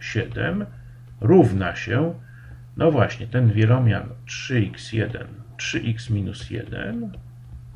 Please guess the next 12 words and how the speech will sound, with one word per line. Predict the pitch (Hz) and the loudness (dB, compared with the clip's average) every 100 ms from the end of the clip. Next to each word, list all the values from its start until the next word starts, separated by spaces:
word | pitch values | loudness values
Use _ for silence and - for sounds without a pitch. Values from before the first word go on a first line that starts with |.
| - - - - - - | -18 -20 -20 -20 -20 -12
razy | - 120 175 139 117 | 4 6 8 6 4
wielomian | 92 107 120 120 101 | 4 4 6 6 4
x | 101 - | 0 -6
minus | - - - | -10 -10 -10
jeden | 165 170 160 151 147 - - - - - - - - - - - - - - - - - - - - | -8 -4 -2 -2 -4 -12 -18 -20 -20 -20 -20 -20 -20 -20 -20 -20 -20 -20 -20 -20 -20 -20 -20 -20 0
plus | 151 131 - | 4 4 6
reszta. | 117 110 - - 98 98 - - - - - - - - - - - - - - - - - - - - - - - - - - - - - - - - - - - - - - - - - - - - - - | 6 6 2 -2 -2 -4 -12 -20 -20 -20 -20 -20 -20 -20 -20 -20 -20 -20 -20 -20 -20 -20 -20 -20 -20 -20 -20 -20 -20 -20 -20 -20 -20 -20 -20 -20 -20 -20 -20 -20 -20 -20 -20 -20 -20 -20 -20 -20 -20 -20 -20 -8
I | 117 | -6
to | 113 98 | -4 -4
jest | - - | -4 -10
ta | - | -12
reszta. | - - | -12 -16